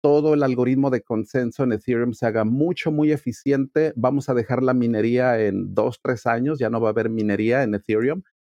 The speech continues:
va a ser totalmente cien por ciento Proof of Stake. Y de ahí vamos a aplicar una, ya por último, una técnica que se llama sharding, que es como de fragmentar el blockchain de Ethereum en sesenta y cuatro blockchains diferentes.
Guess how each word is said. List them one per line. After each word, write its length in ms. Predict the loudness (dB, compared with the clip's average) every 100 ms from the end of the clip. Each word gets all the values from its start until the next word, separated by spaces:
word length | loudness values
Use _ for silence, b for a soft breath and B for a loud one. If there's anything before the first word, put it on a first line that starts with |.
| -2
va 40 |
a 40 | 0
ser 180 | 0 -2
totalmente 800 | -2 -2 0 0 0 0 -2 -6
cien 220 | -4 -2
por 160 | -4
ciento 320 | -2 -4 -4 -6
Proof 260 | -6 -6
of 100 | -6
Stake. 320 | -6 -4 -4 _ _ _ _ -2
Y 100 | 0
de 120 | 4
ahí 180 | 4 4
vamos 300 | 2 0 -2
a 40 |
aplicar 440 | -4 -4 -2 0 0
una, 340 | 0 0 -2 -2
ya 200 | 0 2
por 160 | 2
último, 440 | 2 -2 -2 -2 -4 _ 0
una 240 | 2 2
técnica 460 | 2 0 0 -2 -4
que 60 |
se 80 | 0
llama 160 | 0 0
sharding, 580 | 0 2 2 2 -2 -4 _ _ -2
que 60 |
es 100 | -2
como 300 | 2 0 2
de 140 | 2 2
fragmentar 840 | 2 0 0 0 0 0 2 2
el 100 | 2
blockchain 580 | 0 -2 -2 -2 0 0
de 120 | 0
Ethereum 560 | -2 0 0 2 0 0
en 240 | -2 -2 -2
sesenta 480 | -6 -2 -2 0
y 60 | -2
cuatro 340 | 0 -2 0
blockchains 420 | -2 -2 -2 -6 -4
diferentes. 800 | -4 -2 -2 -2 -4 -6 -6